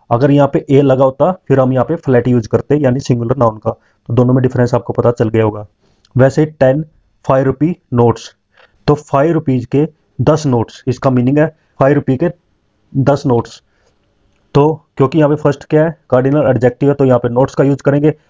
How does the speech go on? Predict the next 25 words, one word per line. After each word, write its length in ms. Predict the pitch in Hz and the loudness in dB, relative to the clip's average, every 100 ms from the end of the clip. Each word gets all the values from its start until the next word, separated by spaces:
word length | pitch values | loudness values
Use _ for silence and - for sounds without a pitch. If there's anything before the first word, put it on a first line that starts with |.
| _ - | _ -4
अगर 200 | 117 131 | -2 0
यहाँ 180 | 127 - | 0 -2
पे 120 | 147 - | -4 0
ए 100 | 156 | 2
लगा 220 | 180 143 | 2 2
होता, 220 | 131 120 | 0 0
तब 220 | 131 143 135 | 0 0 0
हम 140 | 135 | 0
यहाँ 140 | 131 | -2
पे 100 | 120 | -2
क्या 140 | 127 127 | 0 0
यूज़ 180 | 131 113 | -2 -2
करते, 360 | 120 - 180 165 - | -4 -2 -2 -4 -6
Note 280 | 120 123 120 | 0 0 0
का 120 | 123 | -2
यूज़ 180 | 120 - | -2 -4
करते। 320 | - - 110 104 _ _ _ _ _ _ _ _ _ _ _ - | -6 -6 -14 -14 _ _ _ _ _ _ _ _ _ _ _ -2
अब 160 | 156 | 0
यहाँ 160 | 170 156 | 2 0
पर 140 | 160 | 0
वाक्य 280 | 156 135 143 | 0 0 -2
को 100 | 143 | -2
देखिए 300 | 131 135 156 | 0 0 2
और 80 | 160 | 0
समझिए। 440 | - 131 120 120 | 0 -2 -2 -4